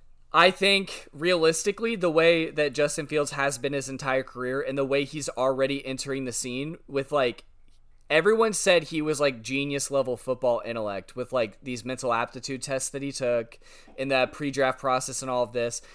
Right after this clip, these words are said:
He's already, like, getting the offense down. There was a quote saying Matt Nagy gave him some, uh,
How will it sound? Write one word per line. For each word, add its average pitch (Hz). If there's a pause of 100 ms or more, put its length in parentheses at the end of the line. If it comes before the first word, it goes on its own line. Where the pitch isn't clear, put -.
He's 196
already, 185
like, 165
getting 156
the 147
offense 143
down. 127
There 151
was 175
a -
quote 160
saying 151
Matt 139
Nagy 143 (320)
gave 151
him 160
some, 151
uh, 131